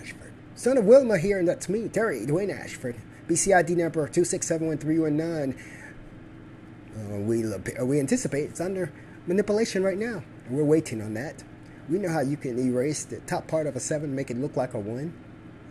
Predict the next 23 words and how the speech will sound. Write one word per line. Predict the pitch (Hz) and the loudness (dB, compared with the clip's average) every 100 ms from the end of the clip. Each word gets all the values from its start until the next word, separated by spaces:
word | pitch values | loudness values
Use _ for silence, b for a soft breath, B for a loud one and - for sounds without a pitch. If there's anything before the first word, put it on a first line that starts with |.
| - | -8
and | 117 | -4
then | 120 | -2
post | 147 123 - | -2 -2 -2
somebody | 135 123 117 | -2 0 0
else's. | 120 - 107 | -2 -4 -8
I | 101 | -6
mean, | 117 | -2
we | 139 | 0
know | 151 131 | 0 -2
that. | 90 - - - - - - - | -6 -8 -14 -18 -18 -18 -18 -10
We're | 147 | -4
waiting | 123 107 - | -2 -2 -6
for | 90 | -10
your | 104 90 - - - | -8 -10 -12 -8 -4
every | 107 90 85 | -4 -4 -8
move. | 101 90 76 62 - - - | -6 -4 -6 -8 -14 -14 -4
You | 151 | 2
remember | 220 247 | 4 4
the | 190 | 4
song | - 233 240 240 - - | 2 4 4 0 -4 -6
by | 175 185 | -2 0
John | 165 202 202 | -2 -2 2
Legend? | 220 226 | 2 0